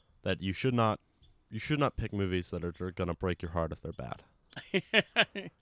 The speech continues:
Speaker 1: Your most anticipated movies should be movies that you think can actually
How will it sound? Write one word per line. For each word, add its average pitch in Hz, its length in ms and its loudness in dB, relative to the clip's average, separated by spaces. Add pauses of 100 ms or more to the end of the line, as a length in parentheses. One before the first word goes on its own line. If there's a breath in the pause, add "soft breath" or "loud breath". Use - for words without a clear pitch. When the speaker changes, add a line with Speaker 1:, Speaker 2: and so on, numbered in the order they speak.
Speaker 1:
Your 95 80 2
most 120 180 6
anticipated 104 460 0
movies 92 240 0
should 85 160 -8
be 87 60 -4
movies 92 540 0
that 80 120 -2
you 92 240 -2 (280)
think 120 400 0
can 104 160 -2
actually 92 640 -2